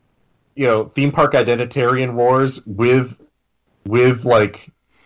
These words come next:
the console wars of the sixteen-bit era is the most horrifying possible possibility that I can,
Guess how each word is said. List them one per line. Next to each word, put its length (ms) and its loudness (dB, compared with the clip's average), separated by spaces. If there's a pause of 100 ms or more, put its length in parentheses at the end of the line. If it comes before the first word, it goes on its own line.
(140)
the 100 -6
console 500 2
wars 440 4
of 160 -8
the 80 -6
sixteen-bit 580 -2
era 500 2 (640)
is 180 -2
the 80 2
most 260 2
horrifying 760 2
possible 400 -2
possibility 720 -6
that 140 -6
I 100 0
can, 260 -4